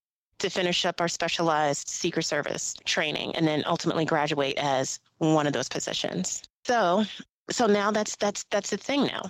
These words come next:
Like, we'll, we will honor that. The services will honor that, that expression of what you identify as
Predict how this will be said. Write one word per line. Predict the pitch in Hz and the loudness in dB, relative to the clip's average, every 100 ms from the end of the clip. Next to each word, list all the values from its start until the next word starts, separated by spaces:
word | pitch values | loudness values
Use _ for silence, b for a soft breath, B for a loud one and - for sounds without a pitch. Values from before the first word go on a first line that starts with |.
| - | -4
Like, | 208 180 - | 0 0 2
we'll, | 196 190 - _ _ _ _ - | 4 4 2 _ _ _ _ 4
we | 196 | 4
will | 165 | 4
honor | 185 202 240 | 2 2 2
that. | 190 160 160 - - - | 2 0 -2 -4 -6 -4
The | 185 | -2
services | 190 185 - 170 - | 0 0 -2 -4 -4
will | - 170 - | 0 0 0
honor | 180 208 190 | 0 2 2
that, | 170 156 147 - - - _ _ _ _ - | 0 0 -4 -6 -12 -14 _ _ _ _ 0
that | 185 170 156 - | 2 4 2 -2
expression | 175 - - 180 175 - 131 110 175 - - | -4 -4 0 0 2 0 0 -2 -4 -6 -2
of | 170 170 | -2 2
what | 170 - | 0 0
you | 165 175 160 | 0 2 2
identify | 160 156 165 - 180 160 143 - | 0 0 -2 -2 -4 -2 -2 -2
as | 156 160 - 180 | -2 -2 -2 -6